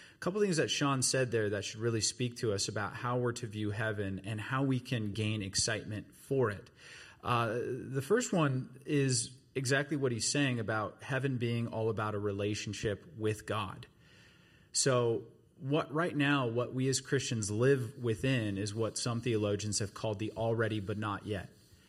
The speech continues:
Uh, it means that we have a relationship with God. We have intimacy with him, but it's not consummated yet. It's not fulfilled.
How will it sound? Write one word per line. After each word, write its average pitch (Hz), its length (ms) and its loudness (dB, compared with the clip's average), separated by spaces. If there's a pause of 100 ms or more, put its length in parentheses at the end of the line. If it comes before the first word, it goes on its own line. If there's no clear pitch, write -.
(460)
Uh, 107 240 0
it 113 60 -2
means 120 300 2
that 117 200 0
we 110 100 -2
have 151 400 0
a 151 80 4
relationship 110 680 2
with 104 160 -6
God. 92 360 -4
We 104 100 -4
have 127 440 0
intimacy 123 540 0
with 113 260 0
him, 92 340 -4
but 123 220 2
it's 123 180 0
not 143 360 2 (280)
consummated 120 680 2
yet. 92 240 -4
It's - 180 -2
not 131 200 0
fulfilled. 104 560 -2